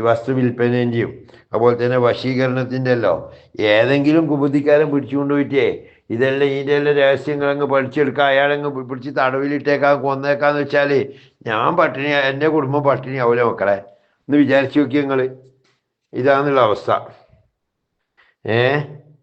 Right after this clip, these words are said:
വളരെ ഗുരുതരാണ്. നമ്മൾ ജീവിക്കുന്ന, we are living in a, ഏ, cruel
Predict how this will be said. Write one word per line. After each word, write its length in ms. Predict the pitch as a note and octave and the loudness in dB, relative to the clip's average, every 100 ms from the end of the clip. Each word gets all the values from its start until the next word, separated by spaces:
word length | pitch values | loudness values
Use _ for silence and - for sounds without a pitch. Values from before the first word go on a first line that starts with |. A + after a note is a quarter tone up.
| _ _ _ _ _ _ _ - _ A2 | _ _ _ _ _ _ _ -20 _ 2
വളരെ 400 | A#2+ C#3+ D3+ D#3+ | 4 4 4 2
ഗുരുതരാണ്. 640 | D3+ D3 C#3+ C#3 C3 A#2 F#2+ - _ _ _ _ _ G2+ | 2 -2 -2 0 0 0 -4 -14 _ _ _ _ _ -8
നമ്മൾ 200 | A2+ C#3 C#3+ | -2 0 2
ജീവിക്കുന്ന, 520 | C3+ C#3+ C#3+ D3 C#3+ D3 D3+ D3 - - - | 6 6 4 2 0 0 0 -4 -12 -20 -20
we 160 | - A2+ D3 | -10 0 2
are 120 | D#3+ D3+ | 2 0
living 320 | D3 D#3 E3 E3+ F3 | -4 -4 -4 -2 -2
in 340 | E3 D#3+ D#3+ F3 | -4 -4 -4 -2
a, 80 | G3 F#3 - - - _ _ _ _ _ _ _ _ - A2 | -2 -4 -10 -16 -20 _ _ _ _ _ _ _ _ -4 2
ഏ, 20 | A2+ A#2 A#2 A2+ - | 4 4 2 0 0
cruel 400 | D3 G3 A#3 A#3 | 4 6 6 6